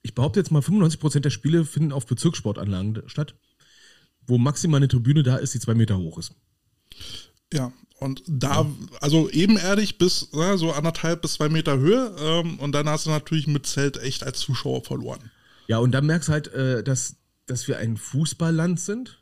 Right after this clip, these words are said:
Speaker 1: da wo, äh, diese Football-Gegebenheiten gar nicht so da sind. Weil beim Fußball, da hast du so vier, fünf Mannequin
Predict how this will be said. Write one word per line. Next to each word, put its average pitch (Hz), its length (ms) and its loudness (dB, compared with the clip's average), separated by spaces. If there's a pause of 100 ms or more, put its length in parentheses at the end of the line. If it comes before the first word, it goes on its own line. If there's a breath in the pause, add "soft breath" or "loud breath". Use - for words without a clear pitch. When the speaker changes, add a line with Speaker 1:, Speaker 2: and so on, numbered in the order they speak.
(200)
Speaker 1:
da 131 140 -2
wo, 135 260 2
äh, 123 300 0
diese 120 200 -4
Football-Gegebenheiten 135 800 0
gar 127 100 0
nicht 135 340 -2
so 117 200 -4
da 120 240 -2
sind. 117 160 -2 (300 loud breath)
Weil 120 120 0
beim 131 160 2
Fußball, 202 400 2
da 175 80 2
hast 160 140 0
du 165 60 0
so 143 180 2
vier, 185 320 2
fünf 160 260 4
Mannequin 226 420 2